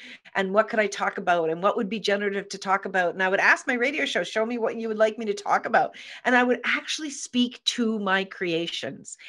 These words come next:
And when you're speaking to your creations, they're gonna respond, not with words, not with, you know, human talk,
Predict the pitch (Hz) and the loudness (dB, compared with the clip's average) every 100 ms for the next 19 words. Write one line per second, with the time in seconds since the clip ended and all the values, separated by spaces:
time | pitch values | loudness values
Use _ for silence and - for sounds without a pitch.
0 | - - - 247 220 247 285 339 359 - | -18 -6 -2 -2 2 2 2 -2 -6 -8
1 | - 240 254 - 208 147 143 - - 240 | -4 -2 -2 -2 -2 -2 -6 -12 -6 -4
2 | 226 220 220 214 196 277 277 170 156 - | -2 -4 -4 -4 -4 -6 -8 -12 -14 -20
3 | - 185 285 370 311 370 339 240 214 - | -14 4 6 6 4 0 -2 -2 -2 2
4 | 339 392 185 185 - - _ - 180 196 | 2 2 -2 -6 -12 -20 _ -14 0 4
5 | 202 254 262 220 226 226 240 208 190 226 | 4 2 -2 0 4 4 2 0 2 2
6 | 240 220 - - 214 196 180 - - 254 | 0 -2 -8 -4 0 0 0 -6 -4 -2
7 | 254 247 - 311 247 - | -2 -4 2 4 6 4